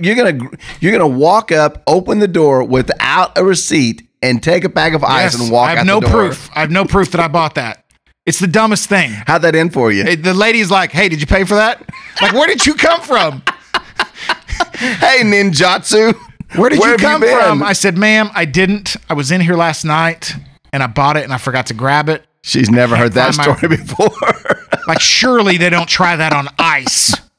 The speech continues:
Speaker 2: I mean, do that for a D V D player or
Speaker 1: Yeah.
Speaker 2: something. I said, "I don't have a receipt," and I couldn't get it to, I could, I tried to get it to charge me again. I couldn't get it to charge me.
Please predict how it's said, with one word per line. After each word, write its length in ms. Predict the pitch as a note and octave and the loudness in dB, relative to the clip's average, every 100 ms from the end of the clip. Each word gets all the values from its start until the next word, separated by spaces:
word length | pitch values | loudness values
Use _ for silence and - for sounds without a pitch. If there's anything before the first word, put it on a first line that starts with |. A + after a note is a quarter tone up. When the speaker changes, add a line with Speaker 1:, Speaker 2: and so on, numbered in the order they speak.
| - _ _ - | -16 _ _ -2
Speaker 2:
I 60 | |
mean, 100 | F3 | 0
do 120 | D#3 A#3 | 2 2
that 180 | G#3+ | 0
for 140 | - F#3+ | 0 0
a 40 | |
D 220 | D3 F#3+ | 2 0
V 120 | F3 D#3+ | 0 2
D 160 | E3+ | 0
player 300 | D3 D3 C3 | 0 0 0
or 40 | B2+ | 0
Speaker 1:
Yeah. 140 | C#3+ | 0
Speaker 2:
something. 400 | C3 B2+ A2+ G#2 - - - - _ _ - - - - | 0 -2 -6 -10 -14 -20 -20 -20 _ _ -20 -20 -20 -6
I 100 | D3+ | -6
said, 320 | D#3+ F3 C3+ - | -2 -2 -2 -6
"I 120 | D3 D3+ | -4 -2
don't 220 | F#3 G#3 | -2 0
have 160 | F#3 F3 | 0 0
a 40 | |
receipt," 540 | D#3+ - F3 F3 E3+ - - | -2 0 0 0 -4 -12 -6
and 80 | D3 | -6
I 80 | |
couldn't 300 | D3 D#3+ D#3 | -4 -2 -2
get 160 | C3+ C#3+ | 0 -2
it 140 | C#3+ - | -2 -4
to, 240 | C3+ B2+ - - - - - - | -4 -4 -8 -20 -18 -18 -20 -10
I 60 | C3+ | -6
could, 200 | - F3+ | -2 -2
I 100 | D#3 | -2
tried 300 | - F#3+ F#3 | -2 -2 0
to 80 | E3 | -2
get 260 | C3+ D3 | -2 -2
it 100 | D#3+ | -2
to 100 | - | -4
charge 300 | - E3 D3+ | -2 -2 -2
me 80 | D3 | -4
again. 200 | B2+ C#3 | -4 -2
I 80 | C3 | -4
couldn't 220 | - C#3+ | -4 -4
get 80 | B2+ | -4
it 100 | B2+ | -6
to 120 | - A#2+ | -8 -4
charge 360 | D3 C3 A#2 | 0 0 -2
me. 220 | B2+ B2 | -4 -4